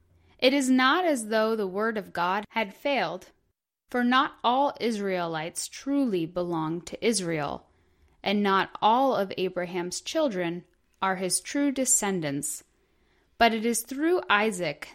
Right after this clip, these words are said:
that descendants shall be named for you. This means that it is not the children of the flesh who are the children of God,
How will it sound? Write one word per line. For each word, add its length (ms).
that 200
descendants 680
shall 280
be 140
named 400
for 180
you. 480
This 280
means 440
that 200
it 120
is 160
not 400
the 80
children 520
of 140
the 100
flesh 600
who 120
are 180
the 100
children 520
of 180
God, 460